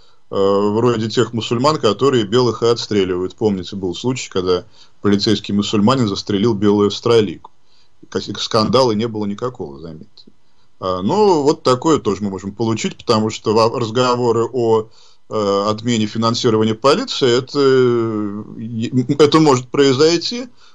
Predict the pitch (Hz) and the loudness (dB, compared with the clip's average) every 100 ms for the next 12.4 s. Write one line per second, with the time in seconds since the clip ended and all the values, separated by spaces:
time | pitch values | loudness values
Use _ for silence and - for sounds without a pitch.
0 | - 117 127 208 190 - - 127 135 131 | -6 -2 2 2 2 -6 -16 -6 -4 -2
1 | 208 160 151 - - - 151 117 104 - | -4 -4 -4 -4 -6 -2 -2 0 -2 -4
2 | 101 101 110 107 107 - - - 139 175 | -8 0 0 0 -4 -4 -10 -2 0 2
3 | 120 - 110 151 160 117 107 131 - 120 | 0 2 2 2 -2 -6 -4 -6 -6 -4
4 | 113 117 107 147 - 107 - - - - | 2 2 0 -6 -6 -8 -8 -20 -20 -10
5 | - 101 - 110 123 127 123 117 104 107 | -6 -6 -2 -2 0 -4 -2 -2 0 2
6 | 135 127 120 110 123 110 123 123 135 131 | 0 0 -2 -2 -2 -2 -2 2 0 0
7 | 117 117 107 123 123 131 98 85 80 90 | -2 0 2 0 4 4 4 0 -12 -18
8 | - - - - - 117 117 127 123 123 | -20 -20 -20 -20 -4 0 2 4 2 2
9 | 117 113 - 110 104 101 98 - 123 131 | 0 0 -4 -2 0 0 -4 0 0 4
10 | 127 123 131 131 190 202 - 113 135 151 | 2 2 -2 0 -6 -6 -6 -6 -4 -8
11 | 135 131 127 123 113 - 131 120 - - | -10 -8 -8 -8 -10 -6 -6 -6 -8 -2
12 | 123 110 76 - | 0 0 -4 -14